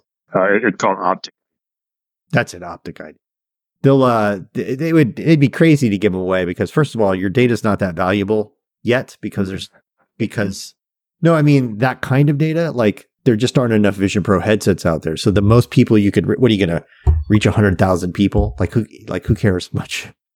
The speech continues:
Speaker 1: Like, like, advertisers and everybody they would sell the target data with, it's, it's just not valuable yet. But in years, <laughs> it will be, and they'll still,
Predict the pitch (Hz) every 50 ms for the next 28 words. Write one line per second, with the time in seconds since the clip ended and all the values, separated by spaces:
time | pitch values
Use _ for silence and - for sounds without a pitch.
0 | _ _ _ _ _ _ _ - 95 - - - - - - _ _ _ _ _
1 | _ _ - 104 113 101 - 120 117 120 107 107 101 - 104 101 101 92 95 98
2 | 95 92 - 113 95 95 98 101 104 87 101 95 92 85 92 92 90 87 78 -
3 | - - 95 92 90 90 85 85 80 - _ _ _ _ _ _ _ _ _ _
4 | _ 101 87 - - 80 90 104 _ _ - - 127 123 104 113 110 - - 120
5 | 110 110 104 98 92 92 87 - - 110 107 - - - - 110 113 95 60 67
6 | 107 110 - - - 101 - 117 98 92 78 98 90 90 90 87 78 82 85 80
7 | 78 80 76 73 - - - - _ _ _ _ _ _ _ _ _ _ _ _
8 | _ _ 127 123 139 147 139 156 190 170 113 101 104 - - - _ _ _ _
9 | _ - - - - 156 127 - - _ _ _ _ - 160 147 135 120 117 98
10 | 113 110 120 123 117 110 110 110 - - - 135 123 104 92 90